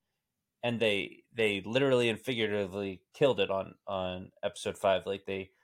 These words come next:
closed the storyline beautifully. There was a lot of character building. There was a lot of story movement, momentum.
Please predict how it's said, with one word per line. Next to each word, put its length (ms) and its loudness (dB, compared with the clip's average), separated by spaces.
closed 340 4
the 60 -6
storyline 640 2
beautifully. 460 -4
There 100 -2
was 140 -4
a 40 -2
lot 300 6
of 140 -2
character 640 -2
building. 420 2
There 120 0
was 120 -4
a 60 0
lot 160 4
of 100 0
story 480 0
movement, 760 -4
momentum. 880 -2